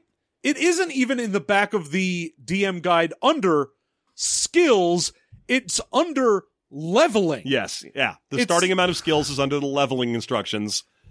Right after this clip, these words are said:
Speaker 2: and that's where you
Speaker 1: And
Speaker 2: find
Speaker 1: the
Speaker 2: it.
Speaker 1: only place that it is in the book. And
Speaker 2: Yeah.
Speaker 1: God, that is bad.
Speaker 2: Mm-hmm.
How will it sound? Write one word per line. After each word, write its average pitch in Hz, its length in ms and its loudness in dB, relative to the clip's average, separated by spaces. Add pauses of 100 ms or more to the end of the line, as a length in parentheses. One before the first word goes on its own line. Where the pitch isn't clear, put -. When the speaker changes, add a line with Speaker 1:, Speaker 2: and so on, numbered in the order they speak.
(160)
Speaker 2:
and 139 160 -4
that's 135 320 -4
where 139 100 -6
you 131 100 -2
Speaker 1:
And 226 120 2
Speaker 2:
find - 100 -2
Speaker 1:
the 247 80 0
Speaker 2:
it. 262 80 -8
Speaker 1:
only 262 400 4
place 214 320 -2
that 220 120 0
it 202 80 2
is 190 120 -2
in 180 60 -10
the 190 80 -4
book. 160 400 0
And 190 100 0
Speaker 2:
Yeah. 113 200 2 (260)
Speaker 1:
God, 208 520 0
that 170 180 2
is 160 140 -2
bad. 135 720 0
Speaker 2:
Mm-hmm. 170 420 0